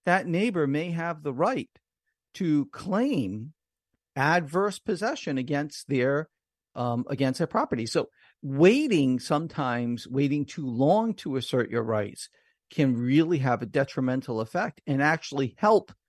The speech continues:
the other side. And of course, the number here is one eight hundred three two one W P R O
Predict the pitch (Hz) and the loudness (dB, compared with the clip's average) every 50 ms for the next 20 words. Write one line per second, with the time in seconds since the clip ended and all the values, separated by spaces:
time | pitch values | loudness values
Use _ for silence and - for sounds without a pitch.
0 | _ _ _ _ - 123 123 120 120 156 151 147 - - - 156 151 143 139 151 | _ _ _ _ -16 -14 -10 -4 -2 0 0 0 -2 0 4 4 6 6 6 6
1 | 147 143 143 - - 175 185 - - - - 76 - - _ _ _ _ _ _ | 4 4 4 2 0 0 0 0 -2 -4 -6 -8 -12 -16 _ _ _ _ _ _
2 | _ _ _ _ _ _ - 143 143 156 147 - - 202 196 196 - 233 247 277 | _ _ _ _ _ _ -2 -2 0 -2 -2 0 2 2 2 2 2 0 0 2
3 | 277 262 214 - 220 202 185 175 151 - 143 151 156 151 147 - 135 143 135 120 | 2 0 0 0 2 2 2 2 0 -2 -2 -2 -2 -2 -2 -2 -2 -4 -2 -2
4 | 110 107 _ - 123 127 123 120 - 131 123 117 113 127 123 123 117 117 113 107 | -4 -6 _ -6 -4 -4 -4 -4 -2 -2 0 0 2 2 0 0 0 0 -2 -2
5 | 120 120 110 - - 127 120 120 113 110 107 107 107 113 113 113 117 117 | -2 -6 -6 -6 -4 -2 0 0 0 2 0 2 2 2 2 2 2 0